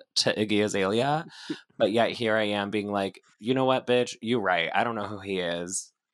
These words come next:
Speaker 2: Here is the full story. A vlogger named Tasha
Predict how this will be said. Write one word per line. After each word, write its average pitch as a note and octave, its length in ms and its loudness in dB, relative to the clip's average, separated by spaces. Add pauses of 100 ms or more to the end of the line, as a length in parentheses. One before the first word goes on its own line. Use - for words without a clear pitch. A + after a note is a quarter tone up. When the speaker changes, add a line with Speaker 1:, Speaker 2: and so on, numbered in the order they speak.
(880)
Speaker 2:
Here E3+ 320 8
is D3 300 4
the C3 100 2
full B2+ 240 4
story. A#2 540 2 (840)
A C3 180 2
vlogger B2+ 560 4
named C3 320 2 (200)
Tasha D3 560 0